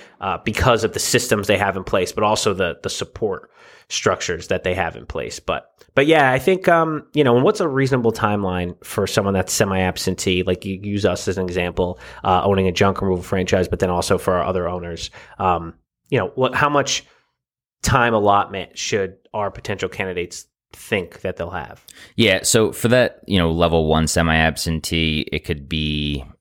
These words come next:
Speaker 2: as little as three to five hours a week.
Speaker 1: Mm-hmm.
Speaker 2: Um, it, depending on what stage of the business you're in and how involved you'd like to be, you're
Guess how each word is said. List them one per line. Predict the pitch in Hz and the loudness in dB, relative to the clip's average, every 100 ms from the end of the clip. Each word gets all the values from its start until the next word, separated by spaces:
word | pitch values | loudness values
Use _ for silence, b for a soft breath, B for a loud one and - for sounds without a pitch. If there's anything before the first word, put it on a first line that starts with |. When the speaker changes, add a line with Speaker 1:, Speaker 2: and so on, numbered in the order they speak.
| - | -2
Speaker 2:
as | 73 71 73 | -2 0 -4
little | 73 82 82 82 80 - | -4 2 4 4 4 2
as | 71 73 73 69 | 2 2 2 -2
three | - 76 | -6 -6
to | 76 | -4
five | - 73 73 | 0 2 2
hours | 73 76 73 73 71 76 | 2 2 2 0 -2 -4
a | 73 | -4
week. | 71 78 92 - | -4 -2 -4 -4
Speaker 1:
Mm-hmm. | 104 98 87 _ 80 | -6 -6 -8 _ 0
Speaker 2:
Um, | 78 73 71 69 - _ _ _ | 2 2 -2 -8 -14 _ _ _
it, | 87 85 | -6 -4
depending | 85 - 107 95 92 | -2 0 2 2 2
on | 85 87 85 | 2 2 2
what | 80 76 | 0 -2
stage | - 78 | -2 -4
of | 71 | -4
the | 73 | 0
business | 117 110 - | 2 2 0
you're | 107 104 | 2 2
in | 95 | 2
and | 78 | 0
how | 80 80 | -2 -2
involved | 78 80 71 | 0 0 0
you'd | 73 | -2
like | 69 92 85 | 0 0 0
to | 87 | -4
be, | 76 87 85 82 78 - | 0 2 2 0 -4 -6
you're | 80 80 | -2 -2